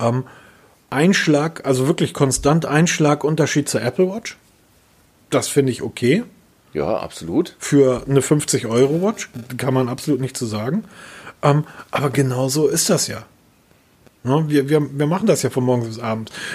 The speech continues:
Speaker 1: Peter hat da seine, ähm, siebzehn Euro Amazon in ihr so rumliegen, genauso wie die dreihundert Euro. Und bei den dreihundert Euro Geräten sagt er dann auch schon mal, „Hm, für dreihundert Euro ist das, was hier geleistet wird, aber nicht so geil.“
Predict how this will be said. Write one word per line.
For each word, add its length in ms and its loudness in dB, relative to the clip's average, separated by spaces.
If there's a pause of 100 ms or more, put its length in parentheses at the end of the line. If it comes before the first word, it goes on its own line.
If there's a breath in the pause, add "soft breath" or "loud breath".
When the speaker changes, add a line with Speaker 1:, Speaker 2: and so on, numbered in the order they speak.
(180 loud breath)
Speaker 1:
Peter 260 2
hat 140 2
da 100 4
seine, 560 2
ähm, 380 -4 (500)
siebzehn 460 0
Euro 340 4
Amazon 800 0
in 260 2
ihr 200 0
so 100 -2
rumliegen, 500 0
genauso 480 2
wie 100 0
die 180 0
dreihundert 580 0
Euro. 420 0 (320 loud breath)
Und 120 -2
bei 100 4
den 160 4
dreihundert 400 0
Euro 300 0
Geräten 380 -2
sagt 280 -2
er 60 6
dann 140 0
auch 160 -2
schon 160 0
mal, 140 0
„Hm, 360 -2 (120)
für 220 -2
dreihundert 380 0
Euro 260 0
ist 260 0
das, 200 0
was 160 0
hier 100 2
geleistet 500 0
wird, 140 4
aber 160 -2
nicht 140 0
so 120 -2
geil.“ 320 -4